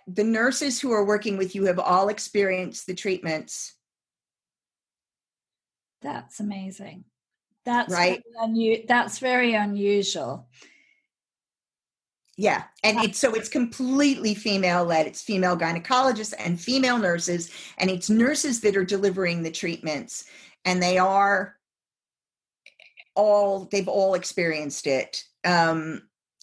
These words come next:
Speaker 1: and it's, they're looking for, at vaginal laxity, and they're looking at generating more, um, uh, lubrication.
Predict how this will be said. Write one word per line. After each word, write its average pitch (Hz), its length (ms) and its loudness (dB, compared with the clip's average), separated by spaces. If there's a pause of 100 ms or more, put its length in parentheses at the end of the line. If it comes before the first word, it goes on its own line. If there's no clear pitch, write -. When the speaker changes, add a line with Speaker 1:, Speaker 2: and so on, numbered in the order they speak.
(360)
Speaker 1:
and 202 280 0 (460)
it's, - 500 -4 (840)
they're 220 200 0
looking 277 360 -2
for, 233 160 -12
at 190 160 2
vaginal 220 440 2
laxity, 180 720 0 (760)
and 190 180 2
they're 196 160 4
looking 196 600 -2
at 170 520 0 (440)
generating 180 840 2
more, 170 640 0 (580)
um, 156 600 2 (720)
uh, 160 140 2
lubrication. 156 840 -2